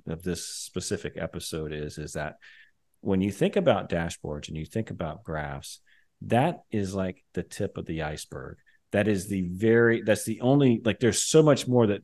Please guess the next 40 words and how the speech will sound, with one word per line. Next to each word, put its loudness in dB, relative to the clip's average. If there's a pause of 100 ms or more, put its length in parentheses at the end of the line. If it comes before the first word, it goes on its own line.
(100)
it 0
is 2
below 6
the 4
waterline 2
that -8
has -4
to -6
be -8
right, -8
that's -10
gotta -6
be -12
correct -8 (520)
for 0
those 2
things -2
to -12
even -2
make -8 (140)
any 4
sense -6
whatsoever. -6
Because -10 (440)
I'll 2
tell 2
you 4
right 0
now, -4 (480)
in, -2
in -2
the, -2
in -4
the, -4 (180)
in -4
the -2
absence 0
of -8
accurate -4
data, -6